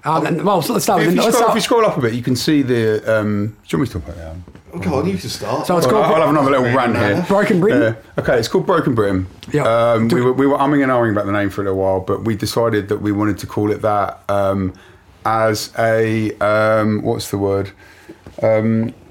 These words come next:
Speaker 2: recognition of what the, what is going on in England at the moment,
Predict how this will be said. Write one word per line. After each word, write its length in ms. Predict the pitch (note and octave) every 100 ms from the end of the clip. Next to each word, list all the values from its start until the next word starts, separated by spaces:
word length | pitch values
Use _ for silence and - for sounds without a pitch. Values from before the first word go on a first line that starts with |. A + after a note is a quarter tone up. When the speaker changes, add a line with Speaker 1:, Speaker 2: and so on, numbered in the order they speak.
| - A#2+
Speaker 2:
recognition 540 | B2 B2 B2 A#2 A2
of 80 | G2+
what 140 | A2
the, 240 | G#2+ G#2 G#2
what 120 | A2
is 120 | G#2+
going 240 | A2+ G#2 G2+
on 100 | G2+
in 120 | F#2+
England 220 | F#2 E2
at 40 |
the 60 | D#2+
moment, 420 | F2 F2 F2 -